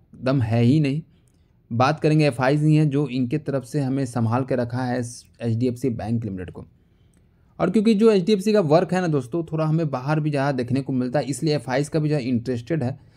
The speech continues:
तो ज़्यादा थोड़ा हमें एफ़आईज़ की तरफ से देखने को मिलता है एचडीएफ़सी बैंक में। तो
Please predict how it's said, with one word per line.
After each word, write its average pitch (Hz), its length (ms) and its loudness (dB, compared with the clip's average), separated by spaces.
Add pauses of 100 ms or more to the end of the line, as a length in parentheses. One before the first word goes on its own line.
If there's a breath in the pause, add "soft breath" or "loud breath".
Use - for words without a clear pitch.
(200 soft breath)
तो 175 100 0
ज़्यादा 151 280 2
थोड़ा 143 200 -2
हमें 135 160 0
एफ़आईज़ 117 320 -4
की 123 60 -4
तरफ 113 200 -4
से 160 140 -6 (520)
देखने 143 280 0
को 151 120 0
मिलता 139 280 0
है 147 160 -4 (120)
एचडीएफ़सी 113 380 -2
बैंक 95 220 -8
में। 104 140 -12 (560 soft breath)
तो 190 60 2